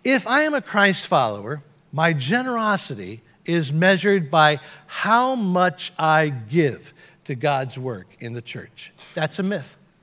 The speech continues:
Now, let me, uh, demonstrate what I mean. What if I, uh, had three people stand up here,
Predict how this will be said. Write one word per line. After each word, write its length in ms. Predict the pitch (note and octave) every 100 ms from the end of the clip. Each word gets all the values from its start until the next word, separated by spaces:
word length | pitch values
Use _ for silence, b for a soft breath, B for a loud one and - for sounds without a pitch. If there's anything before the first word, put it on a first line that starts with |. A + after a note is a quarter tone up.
| _ B B B B B
Now, 120 | F3
let 120 | G3
me, 220 | C4+ C4 G#3+
uh, 240 | F#3+ F3
demonstrate 640 | D3 C#3+ G3 F3 - E3
what 100 | D3+
I 80 | D3+
mean. 220 | D3+ C3+ - - B B B
What 140 | B D#4+
if 100 | C#4
I, 240 | B3 F#3+
uh, 180 | F#3 E3+
had 360 | E3 F3 F3 D3
three 280 | - A3
people 480 | G3+ G3 F#3 - D3+
stand 420 | C#3 - D#3+ D#3
up 180 | D3 C#3
here, 320 | D3 C#3 C3+